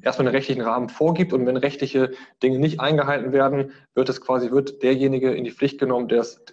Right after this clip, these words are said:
Privileg haben möchte, nämlich der Arbeitnehmer. Wenn der Wirtschaftsprüfer kommen würde, würden wir ihm alle, ähm, Belege aus der App quasi rausziehen können,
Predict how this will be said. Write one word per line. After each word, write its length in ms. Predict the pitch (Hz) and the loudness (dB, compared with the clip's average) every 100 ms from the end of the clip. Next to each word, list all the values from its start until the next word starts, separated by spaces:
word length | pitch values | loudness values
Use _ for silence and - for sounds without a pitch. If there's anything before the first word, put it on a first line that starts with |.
| - | -12
Privileg 340 | - 120 120 | -4 -2 0
haben 200 | 135 135 | 0 0
möchte, 180 | 135 131 | -2 -4
nämlich 180 | 117 107 | -10 -10
der 160 | 107 95 | -8 -8
Arbeitnehmer. 640 | 110 110 - 147 180 180 - - - - | -6 -6 -2 0 2 0 -8 -16 -8 0
Wenn 100 | 127 | 2
der 160 | 117 | 2
Wirtschaftsprüfer 500 | 139 147 - - 123 | 0 -2 -4 -2 -2
kommen 360 | 120 120 113 107 | -4 -8 -6 0
würde, 380 | 151 175 151 117 | 2 2 2 0
würden 200 | 127 127 | 0 -2
wir 80 | |
ihm 80 | 123 - | -4 -6
alle, 440 | - 151 147 - | -4 0 0 -2
ähm, 380 | - 120 123 90 | -6 -6 -8 -8
Belege 500 | 113 113 139 135 - | -6 2 2 2 0
aus 180 | 123 - | -2 -4
der 140 | - | -6
App 140 | - - | -8 -8
quasi 240 | 110 110 | -14 -6
rausziehen 540 | 104 147 147 - 143 | -2 -2 -2 -4 -4
können, 240 | 139 143 | -2 -2